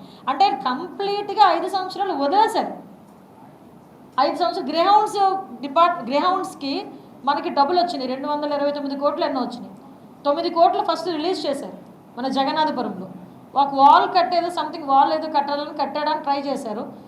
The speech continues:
ఆ తొమ్మిది కోట్లకి సంబంధించి యూసీస్ సబ్మిట్ చేయకపోవడం వల్ల ఆ రెండు వందల ముప్పై కోట్లు కూడా పోయినాయి.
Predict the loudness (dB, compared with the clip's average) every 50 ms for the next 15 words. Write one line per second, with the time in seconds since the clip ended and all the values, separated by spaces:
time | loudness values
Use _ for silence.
0 | -20 -6 -2 0 0 0 0 -2 -4 -2 -2 0 0 2 4 4 4 4 4 0
1 | -2 -2 -2 0 0 0 0 -2 -2 -2 -4 -4 -4 -4 -4 -2 -2 0 0 0
2 | 0 0 0 0 0 2 4 4 4 4 4 0 -2 0 2 2 2 2 0 0
3 | 2 2 2 2 2 0 0 0 0 0 0 -2 -6 -12 -16 -14 -2 2 4 4
4 | 4 4 4 2 4 4 4 2 2 2 0 2 2 0 2 0 0 0 -2 -2
5 | -4 -4 -4 -8